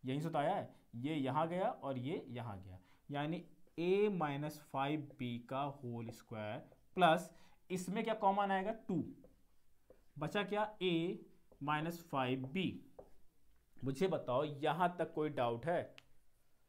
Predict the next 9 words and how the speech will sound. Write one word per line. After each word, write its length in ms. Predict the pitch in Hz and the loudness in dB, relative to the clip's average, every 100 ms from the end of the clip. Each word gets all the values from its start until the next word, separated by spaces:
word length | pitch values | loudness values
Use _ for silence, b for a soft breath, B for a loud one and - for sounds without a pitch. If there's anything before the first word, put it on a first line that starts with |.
| - _ _ - _ - | -20 _ _ -20 _ -14
यहाँ 380 | 131 156 190 196 | -2 2 4 2
तक 120 | 190 | 2
कोई 120 | 185 | 2
डाउट 280 | 160 143 175 | 4 4 2
है 60 | 156 | 0
नहीं 100 | 180 | 0
यार 80 | 196 | -2
किसी 200 | 180 170 | -4 -8
को? 160 | 147 | -8